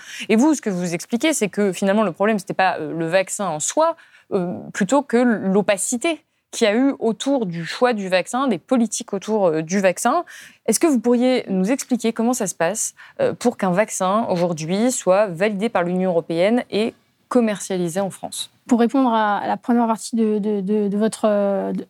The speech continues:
Speaker 2: de votre question, euh, nous, ce qu'on constate vraiment, euh, et ce qui nous a,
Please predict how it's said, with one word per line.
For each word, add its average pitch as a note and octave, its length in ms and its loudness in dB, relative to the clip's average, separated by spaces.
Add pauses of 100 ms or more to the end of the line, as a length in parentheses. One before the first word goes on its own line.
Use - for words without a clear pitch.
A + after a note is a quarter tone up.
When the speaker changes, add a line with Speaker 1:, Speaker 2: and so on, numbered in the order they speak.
(140)
Speaker 2:
de G#3+ 120 0
votre G#3 440 0
question, C4 440 0 (420)
euh, G#3 500 2
nous, C4 200 6
ce - 100 -6
qu'on B3 120 0
constate A3+ 380 -2
vraiment, A#3 640 0
euh, G#3 380 0 (100)
et - 60 -2
ce - 100 -4
qui - 120 0
nous A3 140 4
a, G#3 100 2